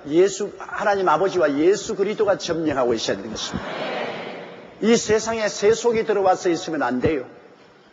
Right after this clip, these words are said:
하나님 아버지와 그 아들 예수 그리스도가 우리 마음 중심을 점령하고 있으면 이 세상이 우리를 점령하지 못합니다. 그러나 뭐 하나님 아버지도 예수님도 다 온데간데 없고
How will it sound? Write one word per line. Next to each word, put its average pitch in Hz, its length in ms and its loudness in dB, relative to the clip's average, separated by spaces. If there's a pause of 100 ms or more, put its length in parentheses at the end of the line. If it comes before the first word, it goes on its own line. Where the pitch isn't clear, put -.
(360)
하나님 190 420 2
아버지와 170 640 2 (800)
그 165 100 2
아들 165 320 0
예수 190 340 2
그리스도가 196 400 2
우리 170 220 2
마음 165 320 2
중심을 160 520 -4
점령하고 151 500 -2
있으면 147 420 -6 (1500)
이 185 340 -2
세상이 156 600 0
우리를 131 380 -2
점령하지 120 540 -6
못합니다. 104 640 -6 (1120)
그러나 180 320 2
뭐 170 280 -2 (260)
하나님 175 440 -4
아버지도 147 560 -4
예수님도 156 480 -2
다 143 140 2
온데간데 143 520 0
없고 143 480 -6